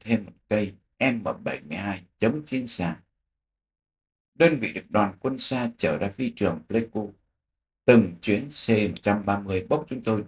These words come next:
đi trong đêm. Khoảng chừng nửa giờ, máy bay hạ cao độ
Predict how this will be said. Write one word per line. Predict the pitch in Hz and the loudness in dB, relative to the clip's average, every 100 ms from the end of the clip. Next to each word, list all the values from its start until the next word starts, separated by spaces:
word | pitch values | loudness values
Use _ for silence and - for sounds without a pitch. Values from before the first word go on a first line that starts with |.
| - | 0
đi | 117 - | 0 0
trong | - 98 | -2 -2
đêm. | 98 95 92 _ _ _ _ _ _ _ _ _ _ _ _ _ _ _ _ _ _ _ _ | -2 -2 -6 _ _ _ _ _ _ _ _ _ _ _ _ _ _ _ _ _ _ _ _
Khoảng | 73 76 - | 2 2 0
chừng | - 98 82 78 | 2 2 2 -2
nửa | 78 | -2
giờ, | 85 98 87 - _ _ | 0 0 -2 -4 _ _
máy | 156 165 | 0 4
bay | 139 117 | 2 2
hạ | 80 - _ | -2 -4 _
cao | 135 139 127 | -2 0 0
độ | 101 - | 0 -2